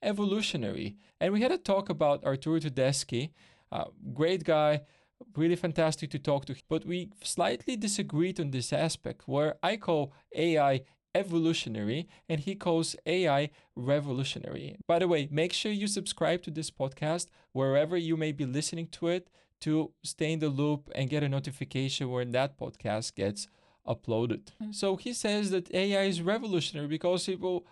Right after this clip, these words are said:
ultimately change the way we think about design overall.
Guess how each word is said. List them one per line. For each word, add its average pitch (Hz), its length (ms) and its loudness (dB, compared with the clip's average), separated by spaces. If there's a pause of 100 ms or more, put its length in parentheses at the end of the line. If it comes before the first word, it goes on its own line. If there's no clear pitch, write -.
(280)
ultimately 180 560 -2
change 170 600 -2 (100)
the 160 100 2
way 160 280 2
we 160 120 2
think 170 260 -4
about 143 300 2
design 127 460 -2
overall. 151 580 0